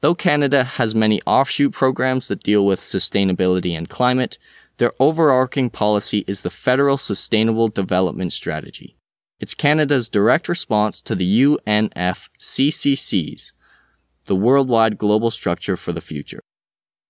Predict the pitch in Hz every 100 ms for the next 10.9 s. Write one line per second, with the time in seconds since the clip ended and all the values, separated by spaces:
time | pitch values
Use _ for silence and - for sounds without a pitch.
0 | _ 127 - 156 185 185 - 120 - 123
1 | 131 135 123 101 107 110 98 87 - 123
2 | 117 113 120 - 98 - 90 - 131 139
3 | - 139 135 104 95 107 - - _ -
4 | _ _ 107 113 135 127 - 107 98 95
5 | 117 135 - 131 127 120 117 107 101 92
6 | - 131 135 - 139 131 - - - 113
7 | - 156 - - 131 127 - 101 101 110
8 | 107 104 104 101 - 95 90 107 113 117
9 | 107 - 98 98 90 101 95 98 98 98
10 | 87 90 82 85 131 151 151 139